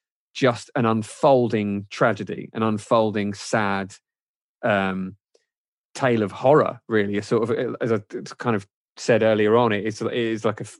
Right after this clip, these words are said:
a folk tale, really, a folk horror tale. Um, so I, I,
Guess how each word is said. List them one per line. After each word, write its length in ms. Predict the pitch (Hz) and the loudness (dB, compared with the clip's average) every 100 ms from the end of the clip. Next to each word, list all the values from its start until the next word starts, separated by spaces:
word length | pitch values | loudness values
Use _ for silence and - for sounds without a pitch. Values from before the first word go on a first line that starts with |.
| 139 | -12
a 40 | |
folk 340 | - 123 120 | -4 -2 -2
tale, 380 | - 101 82 65 - | -4 -10 -8 -12 -8
really, 220 | 107 101 | -4 -4
a 40 | |
folk 340 | 107 - 107 104 | -2 0 0 0
horror 300 | 113 113 101 | 2 2 0
tale. 440 | - 117 85 - - - - _ | -4 -6 -6 -8 -16 -20 -20 _
Um, 480 | 110 101 98 98 98 - _ _ _ _ - | -2 0 0 -4 -6 -12 _ _ _ _ -12
so 420 | - 113 104 104 - | 0 2 2 0 -6
I, 80 | - - | -14 -4
I, 120 | 151 | -2